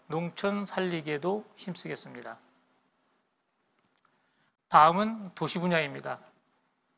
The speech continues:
공약에 반영된 지티엑스 여주 조기 착공을 적극 추진하여 의료, 일자리, 문화 등 광역 인프라 공유를 통한 여주 시민의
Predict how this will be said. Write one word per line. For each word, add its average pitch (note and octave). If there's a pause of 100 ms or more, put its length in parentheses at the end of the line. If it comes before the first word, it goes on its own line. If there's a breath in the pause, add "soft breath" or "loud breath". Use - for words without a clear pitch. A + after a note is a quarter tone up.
(260)
공약에 G#3
반영된 F#3
지티엑스 G#3
여주 D#3
조기 E3+
착공을 F#3
적극 -
추진하여 D#3 (240)
의료, F3 (420)
일자리, E3+ (200)
문화 E3
등 D#3 (540 soft breath)
광역 G3+
인프라 F#3
공유를 F3+
통한 F3+
여주 E3
시민의 F3+